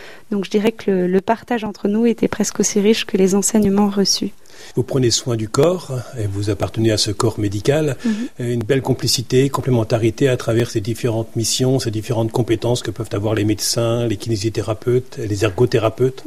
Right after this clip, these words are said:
Speaker 1: Oui, tout à fait. Je crois beaucoup à la multiplicité des regards qui permettent, euh, d'aborder, d'approcher cette réalité si complexe qu'est la personne hu-,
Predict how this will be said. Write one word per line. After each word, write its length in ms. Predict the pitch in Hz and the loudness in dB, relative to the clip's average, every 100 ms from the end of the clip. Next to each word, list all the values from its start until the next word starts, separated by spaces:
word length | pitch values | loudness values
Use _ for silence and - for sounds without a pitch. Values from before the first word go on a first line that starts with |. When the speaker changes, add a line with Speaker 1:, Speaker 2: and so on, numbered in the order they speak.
| - | -6
Speaker 1:
Oui, 180 | 233 208 | 0 0
tout 180 | - - | 0 -2
à 80 | 220 | -2
fait. 180 | - 247 | 2 0
Je 80 | - | 2
crois 180 | - 202 | -2 0
beaucoup 360 | 208 - 254 | 0 0 4
à 100 | 214 | 4
la 120 | 196 | 4
multiplicité 720 | 196 226 - 233 226 - 220 214 | 2 2 0 -4 -4 -4 0 2
des 120 | 208 | 2
regards 380 | 202 214 247 - - - - - | 2 4 2 2 -18 -20 -18 -6
qui 100 | 220 | 0
permettent, 520 | 220 214 226 233 - | 2 4 2 2 -4
euh, 260 | 202 196 185 | -2 -2 -2
d'aborder, 560 | 185 202 208 202 247 | -2 0 0 2 4
d'approcher 540 | 220 208 - 226 - 240 | 4 0 2 0 2 0
cette 260 | - 202 | 0 -4
réalité 460 | - 214 208 202 220 | -2 0 0 0 -2
si 240 | - - | -2 -2
complexe 520 | 262 254 - 247 - - | 2 0 2 0 0 -6
qu'est 140 | 202 | 0
la 100 | 190 | 0
personne 440 | 208 - - 208 | 0 -2 -2 0
hu-, 80 | 202 | 0